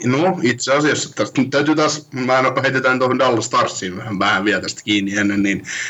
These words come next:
ää, muistan erään ihmisen, joka Dallas Starsin kannattaja, joka haukkui Corey Perryä jokaisessa mahdollisessa pelissä, kun Anaheim pelasi Dallasia vastaan, että kuinka tommonen sika voi olla ja paskaa, niin nyt hän on hehkuttanut tämä sama ihminen, kuinka Corey Perry on parasta sitten viipaloidun leivän, kun se pelaa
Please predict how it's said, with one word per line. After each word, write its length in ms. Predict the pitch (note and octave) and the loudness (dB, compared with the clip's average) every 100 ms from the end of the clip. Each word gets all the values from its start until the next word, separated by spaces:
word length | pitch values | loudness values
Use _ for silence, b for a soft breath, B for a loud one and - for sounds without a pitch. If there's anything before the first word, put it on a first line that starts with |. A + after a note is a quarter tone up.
| B B | B B
ää, 180 | - G2 | -2 0
muistan 520 | G#2 A#2+ A#2 A2 A2+ | 2 0 0 -2 0
erään 200 | A2+ A2+ | 0 2
ihmisen, 380 | A2+ A2+ G#2+ G2+ | 2 0 0 -2
joka 360 | G2+ G2 G2+ - B B B B B - A#2 | -4 0 -2 -2 B B B B B -6 0
Dallas 240 | A2+ C3 | 2 2
Starsin 420 | - A2+ - G#2+ | 2 0 0 -4
kannattaja, 500 | A#2 A2 A2 G#2+ G#2+ | -2 -2 0 0 2
joka 380 | G#2+ G#2+ G#2+ G#2+ | 0 0 0 0
haukkui 420 | - - A2+ A#2+ A#2+ | -6 0 2 2 0
Corey 180 | B2+ | 0
Perryä 340 | B2+ C3+ G2 - - _ _ - C#3 - | 0 -2 -4 -10 -14 _ _ -10 -10 -2
jokaisessa 600 | A2+ G2+ F#2+ G2 - G#2 - _ - | -2 0 -2 -2 -2 -4 -8 _ 0
mahdollisessa 600 | A2 G#2+ G#2 G#2+ - - | 2 2 -2 -4 -6 -4
pelissä, 400 | A2 G#2 - A2+ | -4 -4 -8 -8
kun 260 | A2+ G2+ G2+ | 0 0 2
Anaheim 440 | G#2+ G#2+ G#2 G#2 | 0 0 -2 -4
pelasi 340 | G#2 G2+ G#2 - | -2 0 0 0
Dallasia 400 | G#2+ G#2 G#2 G#2 | 0 2 2 0
vastaan, 320 | G#2 - G#2 | 0 -2 -4
että 120 | G2+ - | -4 -4
kuinka 260 | G#2+ G#2 | -2 0
tommonen 340 | G#2+ G#2+ G#2 A2 | 0 0 2 0
sika 300 | - G#2+ G2 | -2 -2 0
voi 160 | F#2+ | 0
olla 260 | G2 G2 F#2 | -2 0 0
ja 100 | F2 | 0
paskaa, 480 | A#2 - - G2+ - | -2 -2 -2 -4 -2
niin 180 | G#2 | -2
nyt 160 | A2 A2 | -2 0
hän 160 | A2+ G#2+ | 0 2
on 100 | G#2+ | 2
hehkuttanut 580 | A2 G#2+ A2 G#2+ G#2+ | 0 -4 -6 -4 -4
tämä 140 | - A2+ | 0 0
sama 240 | A2+ G#2+ | 0 0
ihminen, 360 | A2 A2 A2 G#2+ | -2 0 0 0
kuinka 220 | A2 G#2+ | 0 -2
Corey 200 | G#2+ G#2+ | 0 0
Perry 220 | G#2+ G#2 | 0 -2
on 140 | G#2 G2+ | -4 -2
parasta 340 | A2 A2 - | -2 -2 -6
sitten 260 | - - G#2+ | -14 -8 0
viipaloidun 480 | G#2+ G#2 A2 G#2+ | 0 0 0 2
leivän, 260 | A2 - G#2 | 2 2 -2
kun 80 | - | -2
se 100 | F#3+ | -4
pelaa 200 | - G2+ | -2 -2